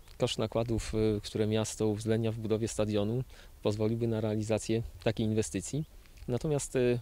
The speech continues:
wskazujemy alternatywne źródła finansowania, bo byłaby to droga w przebiegu drogi wojewódzkiej.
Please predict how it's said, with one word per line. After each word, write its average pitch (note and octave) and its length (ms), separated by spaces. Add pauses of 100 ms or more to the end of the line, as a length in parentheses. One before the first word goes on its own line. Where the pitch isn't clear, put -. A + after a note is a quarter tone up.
wskazujemy C3 800 (380)
alternatywne A#2 840 (240)
źródła A2 320
finansowania, G#2+ 600
bo C3+ 260 (280)
byłaby D3 260
to C#3+ 120
droga B2+ 280
w - 60
przebiegu C3+ 400
drogi B2 400 (140)
wojewódzkiej. D3+ 680